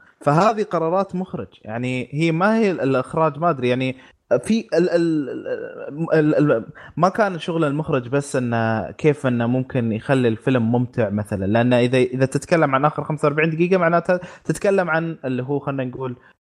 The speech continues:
ال-، ال-، الأكشن اللي حصل بالفيلم. بس حرفيًا من بداية الفيلم إلى نهاية الفيلم، الفيلم، آه، قدم نفسه على أساس إنه قطعات مختلفة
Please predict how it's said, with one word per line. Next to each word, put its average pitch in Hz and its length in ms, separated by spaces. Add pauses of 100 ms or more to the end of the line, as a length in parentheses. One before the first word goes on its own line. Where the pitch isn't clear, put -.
ال-، 123 260
ال-، 120 200
الأكشن 113 460
اللي 104 140
حصل 92 340
بالفيلم. 101 420 (160)
بس 127 260
حرفيًا 208 720 (200)
من 165 340
بداية 202 340
الفيلم 156 380
إلى 175 120
نهاية 180 300
الفيلم، 160 480
الفيلم، 156 520 (340)
آه، 120 680
قدم 139 480
نفسه 180 600 (380)
على 170 380
أساس 180 420
إنه 160 340 (180)
قطعات 151 540
مختلفة 151 640